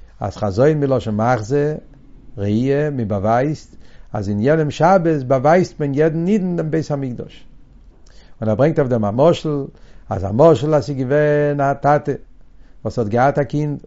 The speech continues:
און דער טאטע האט ליב געהאט זייער שטארק דעם קינד, האט ער אים געקויפט א בגד. און דער קינד האט געווען א ווילדער, אז ער געדערך א קינדער, האט ער געשפילט, וכולי, און ער געקומען נאך היים, האט ער צוריסן דעם בגד.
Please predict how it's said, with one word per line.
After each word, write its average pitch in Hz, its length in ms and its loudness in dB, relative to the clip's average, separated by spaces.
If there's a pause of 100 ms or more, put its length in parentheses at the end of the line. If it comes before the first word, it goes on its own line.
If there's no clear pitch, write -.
און 120 100 -6
דער 113 100 0
טאטע 143 440 0
האט 135 140 -4
ליב 143 120 -2
געהאט 143 220 2
זייער 143 180 2
שטארק 143 280 -2
דעם 135 160 -4
קינד, 147 280 -4
האט 139 120 -2
ער 139 80 0
אים 131 80 -4
געקויפט 139 360 -2
א 143 60 4
בגד. 135 300 0 (960)
און 110 120 0
דער 110 120 4
קינד 143 640 -2
האט 123 80 0
געווען 120 360 -2
א 127 260 2
ווילדער, 131 580 2 (440)
אז 95 140 -6
ער 117 100 0
געדערך 117 440 2
א 120 60 -2
קינדער, 117 400 -2
האט 127 160 -4
ער 113 60 -2
געשפילט, 135 460 -4
וכולי, 120 500 -2
און 135 100 -4
ער 113 60 -2
געקומען 139 360 -4
נאך 147 100 0
היים, 170 360 0
האט 147 80 -8
ער 143 60 -4
צוריסן 170 440 -2
דעם 160 120 -4
בגד. 143 260 -2